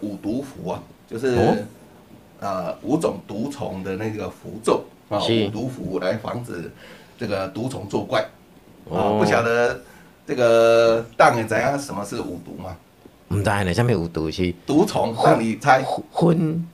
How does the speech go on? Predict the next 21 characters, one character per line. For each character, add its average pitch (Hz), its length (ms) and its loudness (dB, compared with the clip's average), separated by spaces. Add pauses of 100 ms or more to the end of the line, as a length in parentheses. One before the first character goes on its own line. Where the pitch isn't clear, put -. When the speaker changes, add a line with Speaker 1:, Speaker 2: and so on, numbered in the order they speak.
Speaker 2:
酒、 156 320 4 (380)
毒 - 80 0 (100)
品。 107 240 2 (200)
Speaker 1:
<laughs> - 220 -20
不 - 560 -4
是 208 160 -2
那 214 100 2
个 214 120 2 (120)
毒 147 240 -4
啦。 147 80 2
Speaker 2:
大 113 120 2
叫。 101 320 0 (540)
Speaker 1:
我 - 180 10
讲 143 160 2
的 165 140 6
是 214 320 8 (100)
Speaker 2:
查 120 160 2
某 143 160 4
人。 76 220 0
Speaker 1:
昆 220 280 8
虫， 117 400 4